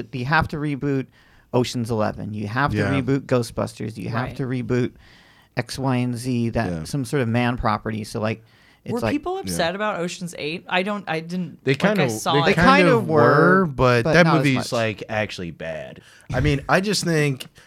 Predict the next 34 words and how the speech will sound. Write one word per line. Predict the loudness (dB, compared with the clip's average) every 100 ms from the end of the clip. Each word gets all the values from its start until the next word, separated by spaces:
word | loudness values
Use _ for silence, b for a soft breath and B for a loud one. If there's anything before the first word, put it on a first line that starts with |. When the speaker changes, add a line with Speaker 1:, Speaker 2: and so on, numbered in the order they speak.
| _
Speaker 2:
my | 2 4
main | 4 4 4 0
problem | 0 4 4 2
with | -2 -2 -2
it | -4
was | -4 -6 -4
just | -6 -4
that | -2 -2 -4 -6 b b b _
they | -2 0
acted | 2 0 -2 -6
as | -6
if | -6
the | -2
other | -2 -2
movies | -4 -6 -8
didn't | -8 -10
happen. | -12 -14 -16 -18 -8
I | -4
just | -2 2
felt | 2
like | 2 0
that | 0 0
was | 0
Speaker 3:
Right. | -2 -2
Speaker 2:
weird, | -2 -2 -4
'cause | -2
Speaker 1:
Yeah, | 0 4
Speaker 2:
especially | 4 2 2 2
in, |
Speaker 1:
I | 2
Speaker 2:
like, | 0
Speaker 1:
agree. | 0
Speaker 2:
a | 0
fantasy | -2 -2 -4 -4 -4 -4